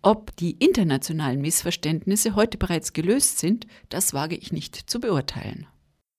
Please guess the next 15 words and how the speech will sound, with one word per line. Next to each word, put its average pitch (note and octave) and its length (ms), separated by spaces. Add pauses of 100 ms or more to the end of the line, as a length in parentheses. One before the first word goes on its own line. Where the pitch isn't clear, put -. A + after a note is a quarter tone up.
(500)
Damit A3+ 440
sind C#4+ 180
wir D4+ 80
am D4+ 80
Ende G#3+ 260
mit F#3+ 160
der F#3+ 80
Sendung F3 440 (100)
Internationale A#3+ 920
Firmenkulturen. C#3+ 960 (220)
Vielen G3+ 320
Dank E3 240
für B2+ 100
Ihr C3 220
Interesse F3+ 580